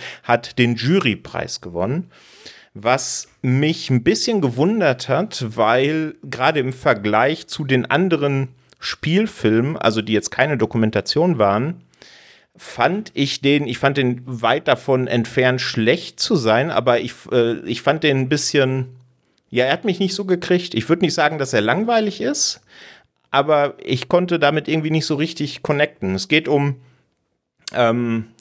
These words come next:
zwei Männer, Bambino und Bava, die leben in Lagos und, ja, connecten direkt miteinander, also ganz anders als ich mit dem Film beispielsweise, finden sich sympathisch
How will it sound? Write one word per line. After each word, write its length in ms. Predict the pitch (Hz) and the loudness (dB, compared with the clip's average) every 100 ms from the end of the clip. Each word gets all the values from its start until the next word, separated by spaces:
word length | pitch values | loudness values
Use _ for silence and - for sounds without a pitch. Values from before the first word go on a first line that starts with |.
| - - | -16 -4
zwei 220 | - 120 | 0 2
Männer, 300 | 147 214 190 | 2 0 2
Bambino 560 | 127 123 131 180 180 | 2 0 -2 0 2
und 160 | 131 113 | 2 2
Bava, 520 | 123 165 175 208 254 - _ - - - - - | 2 2 0 -2 -4 -12 _ -20 -20 -20 -20 -14
die 480 | 117 131 156 160 - - | -8 -2 0 0 -4 -4
leben 440 | 123 156 170 156 | 0 2 0 -2
in 140 | 127 117 | -2 0
Lagos 760 | 113 165 208 226 247 - - _ _ _ _ | 2 2 0 -4 -4 -8 -10 _ _ _ _
und, 540 | 139 147 156 160 156 - | 0 2 2 0 -4 -2
ja, 360 | 131 117 95 - 113 113 - | 2 2 0 -4 -10 -10 -8
connecten 520 | - 139 165 - 160 143 | -2 0 0 -2 -2 0
direkt 380 | 147 165 - | -2 -4 -2
miteinander, 640 | 160 170 165 156 170 175 170 | 0 0 0 0 2 0 0
also 160 | 107 110 | -2 0
ganz 200 | 117 - | 0 0
anders 260 | 135 127 | 0 2
als 140 | 117 113 | 0 -2
ich 120 | 135 | -2
mit 160 | 135 123 | 0 0
dem 140 | 113 | 0
Film 220 | 175 196 | 0 0
beispielsweise, 720 | 180 165 160 147 139 139 139 135 | 0 0 -2 -2 2 2 0 -4
finden 220 | 156 147 | -4 0
sich 180 | 135 127 | -2 0
sympathisch 760 | 123 135 156 - 160 - | 0 0 0 0 -2 -4